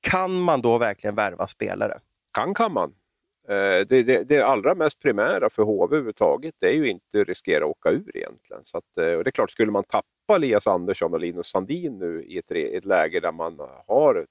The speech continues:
Speaker 2: tufft att, att, att hänga med på den övre halvan, så, eh,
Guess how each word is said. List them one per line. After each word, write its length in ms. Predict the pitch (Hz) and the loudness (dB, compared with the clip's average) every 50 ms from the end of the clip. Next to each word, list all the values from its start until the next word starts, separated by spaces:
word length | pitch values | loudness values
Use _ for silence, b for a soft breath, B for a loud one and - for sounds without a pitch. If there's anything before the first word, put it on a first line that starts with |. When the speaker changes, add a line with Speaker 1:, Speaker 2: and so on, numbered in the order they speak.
| _ - | _ -2
Speaker 2:
tufft 380 | 104 92 - - - - - | -2 -2 -2 -4 -16 -6 -2
att, 60 | 90 90 | 0 2
att, 1400 | 85 80 80 67 71 87 76 80 82 80 78 67 71 71 69 64 60 65 64 58 69 76 - - - - - 87 | 2 2 0 -2 -2 -4 -4 -4 -4 -4 -6 -6 -6 -8 -10 -10 -10 -10 -10 -12 -14 -18 -20 -20 -20 -20 -12 -8
att 60 | 98 | -6
hänga 240 | 98 92 90 90 87 | -6 -4 -2 -4 -2
med 220 | 113 151 156 117 - _ _ B B B B B B B B B | 0 0 -2 -2 -6 _ _ B B B B B B B B B
på 100 | - 156 | -2 0
den 100 | 143 127 | 0 2
övre 240 | 113 107 98 92 95 | 2 0 0 0 0
halvan, 420 | 92 98 87 85 82 90 87 85 82 | 0 0 0 0 2 0 0 0 0
så, 480 | - - - 101 98 92 85 85 82 | -4 -4 -2 0 2 2 4 4 4
eh, 320 | 76 76 76 65 65 64 | 4 2 0 -2 -4 -8